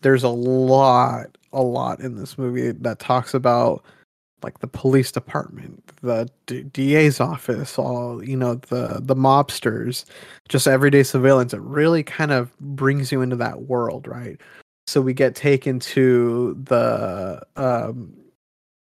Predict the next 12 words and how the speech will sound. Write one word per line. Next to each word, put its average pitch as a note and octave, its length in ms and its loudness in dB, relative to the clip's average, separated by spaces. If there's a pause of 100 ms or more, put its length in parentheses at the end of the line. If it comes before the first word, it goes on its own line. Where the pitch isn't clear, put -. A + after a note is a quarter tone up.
(340)
is C#3+ 240 0
it B2+ 160 2
Carmine F3+ 440 4
Falcone's F#3 540 4
club, F#3 420 4 (160)
right? D3 300 2
That C3 180 2
the B2+ 60 -4
Penguin C3+ 360 0
just B2+ 200 -6
kinda B2+ 180 0
runs? C3 540 -2